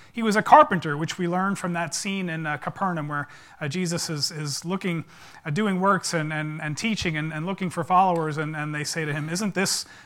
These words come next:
uh, the carpenter's son? Isn't this Jesus, the son of Joseph?" And, uh, from that, we, of course, presume that Jesus also was a carpenter because,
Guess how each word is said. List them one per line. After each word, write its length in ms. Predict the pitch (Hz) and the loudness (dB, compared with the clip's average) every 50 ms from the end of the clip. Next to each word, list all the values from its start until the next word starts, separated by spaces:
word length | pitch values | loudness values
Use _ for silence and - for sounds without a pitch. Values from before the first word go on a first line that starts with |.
| - - | -12 -4
uh, 320 | - 151 151 147 143 147 143 | 0 0 2 2 2 0 0
the 100 | 131 147 | -2 -2
carpenter's 580 | - - 180 190 190 - 254 247 262 262 226 | 4 6 6 6 6 4 0 0 0 -2 -2
son? 360 | - - 240 240 254 254 247 233 | 0 2 4 4 4 4 0 -2
Isn't 300 | 175 170 147 175 175 - | -4 -4 -4 -6 -6 -4
this 200 | 165 175 - - | -4 -6 -6 -6
Jesus, 460 | - - 175 202 202 247 240 - - | -6 -6 -6 -4 -6 -6 -8 -8 -8
the 100 | - 160 | -8 -8
son 220 | - - 185 180 | -6 -4 -4 -4
of 100 | 175 156 | -4 -4
Joseph?" 480 | 139 156 160 185 180 - 254 240 - - | -4 -4 -4 -4 -4 -6 -6 -8 -6 -6
And, 200 | 160 147 143 139 - - - - - - - - | -6 -6 -6 -8 -10 -16 -20 -20 -20 -20 -12 -4
uh, 80 | - 160 | -2 -2
from 320 | 151 - 220 247 269 247 | 4 8 10 10 10 10
that, 220 | 208 190 190 190 180 | 10 8 8 8 6
we, 100 | 185 185 | 2 0
of 100 | 180 185 | 0 0
course, 280 | - 196 190 180 - | -2 0 0 0 -2
presume 420 | - - 180 165 160 180 185 180 175 | -2 -2 -2 -2 0 0 0 0 -2
that 140 | 165 151 | -2 -2
Jesus 420 | 143 - 208 269 320 277 190 - - | -2 0 0 0 0 0 0 -2 -2
also 380 | - - 208 269 294 - - 175 | 2 4 4 4 4 2 -2 -4
was 160 | 151 143 139 | -4 -4 -4
a 40 | 151 | -6
carpenter 540 | - - 160 147 135 - 139 135 - 180 214 | -4 -2 -2 -4 -4 -4 -6 -6 -6 -4 -4
because, 440 | 196 165 147 - 170 156 156 160 | -4 -4 -4 -4 -4 -2 -2 -4